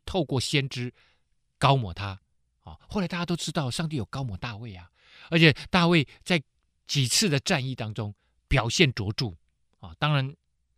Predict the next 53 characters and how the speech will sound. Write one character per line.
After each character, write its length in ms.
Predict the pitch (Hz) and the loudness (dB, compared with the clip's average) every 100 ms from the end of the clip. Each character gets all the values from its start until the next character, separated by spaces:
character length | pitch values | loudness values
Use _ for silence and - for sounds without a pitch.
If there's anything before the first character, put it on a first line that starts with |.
| - | -10
打 140 | 104 | -4
败 260 | 147 131 110 - | 0 0 -2 -6
加 180 | - 131 | 0 0
特 220 | - 135 | 0 -4
人 280 | 98 92 98 _ _ - | -4 -6 -10 _ _ -18
啊， 160 | 85 | -12
歌 140 | - 151 | 2 4
利 100 | 143 | 4
亚 160 | 101 | 2
这 100 | 95 | -4
件 160 | 123 123 | -2 -2
事 160 | 107 110 | -2 -4
情 240 | - 85 _ | -6 -10 _
众 160 | - 151 | 0 0
所 160 | - 85 | -2 -8
皆 220 | 123 113 | -4 -4
知 240 | - 107 | -2 -4
以 180 | 104 85 | -4 -6
外， 280 | 92 131 - _ _ _ | 0 0 0 _ _ _
他 100 | - | -6
后 80 | 180 | 0
来 80 | 180 | 2
又 80 | 175 | 4
打 180 | - | 2
了 60 | 120 | 0
几 160 | 120 104 | -4 -6
次， 160 | - | -4
跟 100 | 180 | -4
非 120 | 160 | -2
利 100 | 190 | 0
士 120 | 170 170 | 0 -2
人 60 | 139 | 0
打 120 | 131 | -2
几 140 | 117 | -2
次 140 | - 135 | -10 -2
仗， 200 | 135 - - - | -2 -2 -10 -4
都 120 | 226 | -4
是 120 | 165 | -2
得 160 | 139 131 | -2 0
胜 200 | 160 110 | 2 0
的。 140 | 85 _ _ _ _ _ _ _ _ _ _ _ - | -4 _ _ _ _ _ _ _ _ _ _ _ -8
这 160 | - 226 | -2 2
样 180 | 208 | 2
子 140 | 147 127 | 0 -2
的 100 | 120 | -4
一 60 | |
个 140 | 117 120 | -2 -4
战 260 | - 143 | -2 -2
功 180 | 113 113 | -2 -6
彪 220 | 110 101 | -6 -8
炳、 240 | - 82 82 _ _ _ _ _ _ _ - | -8 -12 -16 _ _ _ _ _ _ _ -10
天 340 | - 165 156 | -2 0 -2
才 260 | - 98 | -4 -6